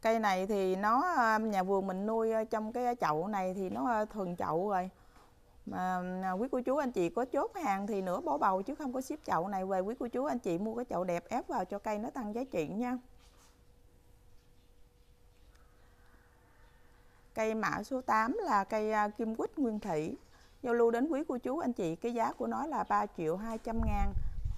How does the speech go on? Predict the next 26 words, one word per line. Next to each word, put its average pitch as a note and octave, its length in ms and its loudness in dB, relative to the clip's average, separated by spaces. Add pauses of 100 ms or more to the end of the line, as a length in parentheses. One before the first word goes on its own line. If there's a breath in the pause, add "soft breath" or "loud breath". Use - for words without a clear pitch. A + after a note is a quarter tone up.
Bao G#3+ 180 2
phí C4+ 160 0
ship, E4+ 300 0
à, A3+ 300 0
toàn F#3 320 0
quốc, - 160 0
không A#3+ 220 -4
ship - 220 -6
chậu E3+ 200 4
nha A3 120 -2
quý A#3 220 -2
cô D4+ 60 -2
chú C4 200 -2
anh D4 120 -2
chị. E3+ 280 0 (1500 loud breath)
Cây A3 100 0
này G#3+ 160 0
là F#3+ 200 4
cây A3 260 2
cuối C#4 180 -2
cùng G3 280 -2
của G#3 140 -2
clip A#3+ 400 -2
ngày A3 200 -2
hôm A3+ 200 -2
nay. G#3+ 260 -2